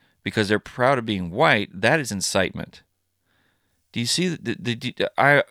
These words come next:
the, everybody must know the double, the double standard by now. Anyway. Uh, she said, "Brown pride, not incite violence by any means." That's when she knew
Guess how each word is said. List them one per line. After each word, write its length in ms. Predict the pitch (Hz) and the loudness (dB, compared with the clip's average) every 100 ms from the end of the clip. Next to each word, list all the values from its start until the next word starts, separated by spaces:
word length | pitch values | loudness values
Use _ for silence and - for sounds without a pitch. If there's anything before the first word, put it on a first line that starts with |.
| _ | _
the, 220 | 120 117 - | -8 -2 2
everybody 420 | 147 175 131 113 | 2 4 2 2
must 320 | 110 120 - | 2 2 2
know 140 | 104 | 0
the 60 | 92 | 2
double, 280 | 90 95 92 - | 2 0 -2 -6
the 100 | - | -4
double 300 | 92 104 95 | 2 2 2
standard 420 | 87 - 104 98 | -4 -2 -2 -2
by 160 | 82 82 | -4 -2
now. 300 | 87 87 - - _ _ _ _ _ - | -2 -4 -8 -18 _ _ _ _ _ -4
Anyway. 360 | 90 80 65 69 _ _ _ - - - _ _ _ _ _ | -2 -2 -6 -10 _ _ _ -20 -20 -20 _ _ _ _ _
Uh, 840 | 135 147 143 139 131 127 123 113 | 4 6 6 6 6 4 2 0
she 220 | 104 117 | -2 -4
said, 200 | 110 107 | -4 -4
"Brown 160 | 104 104 | -2 0
pride, 100 | 113 | 2
not 120 | 113 | 0
incite 320 | 110 117 110 | 0 0 0
violence 280 | 98 104 101 | 2 0 0
by 80 | - | -2
any 120 | 95 | -2
means." 260 | 101 135 135 - - - - _ _ _ | -2 -2 -4 -16 -20 -20 -20 _ _ _
That's 380 | 120 143 190 - | 2 2 4 0
when 160 | 151 143 | -4 -2
she 240 | - 120 | -2 0
knew 520 | 107 123 113 92 90 | 0 2 4 4 0